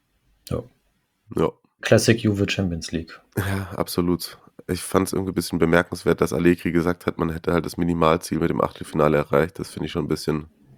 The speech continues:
Speaker 2: lame. Aber das hast du ja auch gesagt, ne, glaube ich, in deiner Einschätzung, dass das so, oder das,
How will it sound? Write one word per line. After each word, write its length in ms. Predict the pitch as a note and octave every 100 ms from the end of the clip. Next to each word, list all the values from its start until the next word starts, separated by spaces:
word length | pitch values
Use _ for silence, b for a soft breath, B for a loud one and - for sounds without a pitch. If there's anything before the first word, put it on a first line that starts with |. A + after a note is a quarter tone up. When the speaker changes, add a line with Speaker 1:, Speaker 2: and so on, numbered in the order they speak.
| _ _ -
Speaker 2:
lame. 360 | C#2+ C2+ D2 - _ _ -
Aber 120 | D#2
das 120 | D#2+
hast 160 | F2 -
du 80 | F2
ja 100 | C2+
auch 160 | C#2
gesagt, 380 | - D2+ C#2+ -
ne, 160 | F2 -
glaube 260 | - D2
ich, 80 | D2+
in 120 | -
deiner 240 | D2 D2+ -
Einschätzung, 420 | C#2 - - -
dass 160 | C#2+ -
das 200 | D2 -
so, 220 | D2 - B B B B B -
oder 160 | F#2
das, 280 | - E2 -